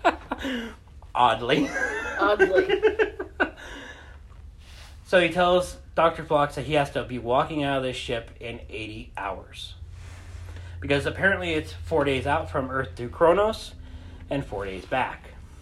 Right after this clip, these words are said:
Speaker 1: So a total of eight days they're gonna be out. So, we are on our way, and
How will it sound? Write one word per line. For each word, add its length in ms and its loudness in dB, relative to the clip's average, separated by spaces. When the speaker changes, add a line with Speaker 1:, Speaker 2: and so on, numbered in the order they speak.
Speaker 1:
So 120 4
a 40 2
total 220 6
of 100 4
eight 220 0
days 240 0
they're 100 -8
gonna 140 -6
be 160 -4
out. 280 -4
So, 420 2
we 540 4
are 240 2
on 180 6
our 140 6
way, 300 -2
and 600 0